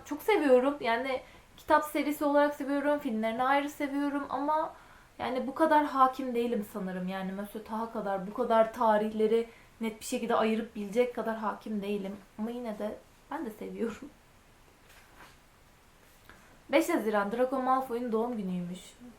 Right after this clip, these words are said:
Malfoy severlere duyurulur. Altı Haziran çok kalabalık olayların olduğu gün. Azkaban tutsağından bir gün. Muhtemelen, e, Peter Pettigrew'un kaçtığı gün.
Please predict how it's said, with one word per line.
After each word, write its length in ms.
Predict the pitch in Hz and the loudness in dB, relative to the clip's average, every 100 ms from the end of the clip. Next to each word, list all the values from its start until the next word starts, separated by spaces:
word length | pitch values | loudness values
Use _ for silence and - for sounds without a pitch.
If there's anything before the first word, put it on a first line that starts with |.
| - | -8
Malfoy 360 | 208 247 - 226 | 2 2 2 -4
severlere 640 | - 208 202 202 214 240 | -2 -2 0 -2 -2 -2
duyurulur. 520 | 208 208 190 180 - - - _ _ - _ - - - - _ _ _ - - _ - - - - - | -2 -4 -4 -8 -10 -16 -20 _ _ -20 _ -20 -20 -20 -20 _ _ _ -20 -20 _ -20 -20 -20 -16 -6
Altı 260 | 208 208 | -4 2
Haziran 460 | 277 214 214 190 185 | 4 4 4 4 0
çok 220 | 285 285 | -4 2
kalabalık 380 | 262 247 254 254 | 6 6 6 6
olayların 480 | 240 226 226 247 240 | 6 6 6 4 4
olduğu 420 | 226 208 233 202 | 0 2 2 2
gün. 240 | 196 185 - - - - - - _ - - _ - - _ - - - - | 0 -4 -8 -20 -20 -20 -20 -20 _ -20 -20 _ -20 -20 _ -20 -20 -18 -6
Azkaban 500 | 226 - 226 220 214 | -4 -2 2 2 0
tutsağından 720 | - - 214 190 185 185 185 | -4 -8 -4 -2 -2 -2 -4
bir 120 | 190 | -4
gün. 260 | 180 185 175 - | -6 -6 -8 -8
Muhtemelen, 600 | 208 - 214 240 240 247 247 - - - | -10 -8 -6 -2 2 0 -2 -20 -20 -14
e, 40 | 190 185 185 175 180 - | -12 -8 -8 -10 -12 -12
Peter 260 | 233 226 - | -8 -8 -8
Pettigrew'un 600 | - 208 202 202 190 208 | -8 -6 -4 -4 -4 -8
kaçtığı 440 | 208 190 - - | -6 -8 -8 -12
gün. 300 | 170 165 220 | -10 -8 -10